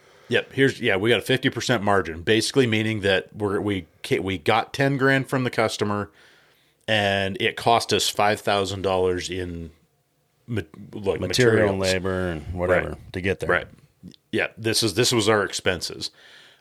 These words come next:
Speaker 1: Um, if in fact you actually had five thousand dollars in expenses and that covered everything, then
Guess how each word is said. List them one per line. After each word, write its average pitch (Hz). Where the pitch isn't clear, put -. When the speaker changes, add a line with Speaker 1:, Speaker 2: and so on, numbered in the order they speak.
Speaker 1:
Um, 87
if 180
in 139
fact -
you 117
actually 113
had 101
five 98
thousand 98
dollars 90
in 90
expenses -
and 90
that 90
covered 113
everything, 80
then 101